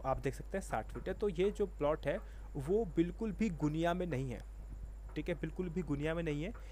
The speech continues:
ये जो प्लॉट है पूरा का पूरा आप देख सकते हैं रेंज है इसके अंदर, ठीक है, सभी side से, सभी दिशा से रेंज है। तब भी हमने इसमें एक बेहतर plan दिया है हमारे subscribers को, ठीक है। तो चलिए start करते हैं।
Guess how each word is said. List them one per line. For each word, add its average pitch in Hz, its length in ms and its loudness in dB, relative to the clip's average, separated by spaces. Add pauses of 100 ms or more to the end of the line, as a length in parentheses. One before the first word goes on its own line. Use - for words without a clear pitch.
(220)
ये 135 40 0
जो 160 140 2
प्लॉट 143 380 2
है 190 80 4
पूरा 156 260 0
का 175 140 -2
पूरा 139 300 2
आप 135 140 0
देख 135 140 0
सकते - 260 -2
हैं 160 80 4
रेंज 123 340 -2
है 113 60 -2
इसके - 180 -8
अंदर, 98 260 -8 (180)
ठीक 139 160 -2
है, 165 120 2 (380)
सभी 170 280 2
side 120 220 2
से, - 160 -4
सभी 147 260 2
दिशा 123 240 -2
से - 140 -4
रेंज 107 300 -6
है। 120 60 -8 (280)
तब 170 140 4
भी 214 100 6
हमने 190 220 2
इसमें 185 200 -2
एक 175 140 -2
बेहतर 139 300 2
plan 139 300 0
दिया 147 180 2
है 151 120 4
हमारे 139 380 0 (1160)
subscribers 143 580 2
को, 175 200 -2 (1400)
ठीक 139 180 2
है। - 280 2
तो - 160 -4
चलिए 135 240 0
start - 280 -6
करते - 280 -10
हैं। - 80 -10